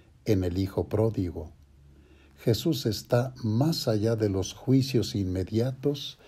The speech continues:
y aparentemente justos, pero que resultan ser más bien rígidos y condenatorios.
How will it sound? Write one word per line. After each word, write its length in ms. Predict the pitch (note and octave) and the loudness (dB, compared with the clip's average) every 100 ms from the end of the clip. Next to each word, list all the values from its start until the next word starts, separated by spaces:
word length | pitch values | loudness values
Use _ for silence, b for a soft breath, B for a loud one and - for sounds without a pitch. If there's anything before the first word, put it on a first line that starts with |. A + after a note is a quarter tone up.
| B B - | B B 0
y 120 | G#2 | 2
aparentemente 960 | G2 G2 F#2 A2+ G#2+ G2 F#2+ G#2 G2+ F#2 | 2 2 2 2 2 0 2 0 0 -4
justos, 840 | - C#3 - - C#3 C#3+ - - b b b b b b - | 0 0 -2 -6 -6 -6 -12 -18 b b b b b b 2
pero 340 | G#2 F#2 F2+ | 4 4 0
que 160 | - F2+ | -2 -2
resultan 720 | F2+ E2+ G#2 G#2 G2 F2 E2+ | -2 -2 -2 -2 -2 -4 -4
ser 380 | - G#2+ C3 - B B - | -2 0 0 -4 B B -6
más 420 | F#2+ G2 G2+ F#2 | -2 0 0 -2
bien 340 | F#2 G#2 G#2 | 0 0 2
rígidos 800 | G2+ A#2 D#3 - C#3+ C3+ C3+ - | 2 2 2 2 2 2 0 -4
y 140 | - G#2+ | -6 -4
condenatorios. 1200 | - E2+ E2+ E2 E2 - F2 E2+ E2 D#2+ - - | 0 -2 -2 -4 -6 -4 -4 -4 -6 -10 -12 -16